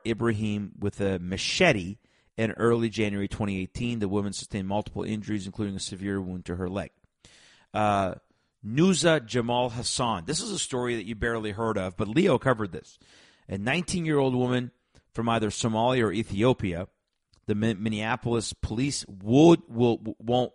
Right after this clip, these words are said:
release her status to this day. What does she do? Well, she attacked,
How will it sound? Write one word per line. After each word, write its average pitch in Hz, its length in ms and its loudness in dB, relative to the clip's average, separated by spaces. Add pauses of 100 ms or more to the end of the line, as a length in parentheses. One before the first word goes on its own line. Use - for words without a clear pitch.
release 113 460 -4
her 135 160 -4
status - 600 -2 (300)
to 110 100 -6
this 135 180 0
day. 123 220 -2 (920)
What 151 240 4
does 190 120 0
she 165 200 -2
do? 104 260 -6 (360)
Well, 127 360 4
she - 360 -4
attacked, - 880 -4